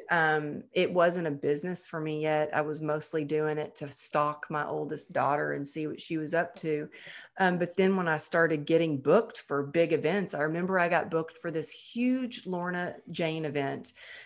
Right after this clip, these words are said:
and it was an Inspired Women series. And they, they sent me an email saying, "Your media is up, or our media is live." And so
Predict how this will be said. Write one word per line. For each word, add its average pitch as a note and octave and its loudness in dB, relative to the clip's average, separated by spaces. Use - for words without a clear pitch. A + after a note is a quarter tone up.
and F3 2
it E3+ 2
was E3+ -2
an D#3+ -2
Inspired F3 2
Women D#3+ -2
series. D3+ 0
And D#3 -2
they, D#3 -2
they D#3 4
sent F3 -2
me F3 -2
an E3 -4
email D#3+ -2
saying, D#3 -4
"Your D#3 -4
media G3 2
is D3+ 0
up, C#3 0
or D3 2
our D3+ 4
media F#3 4
is D#3 0
live." D3+ 4
And D3+ -4
so D#3 2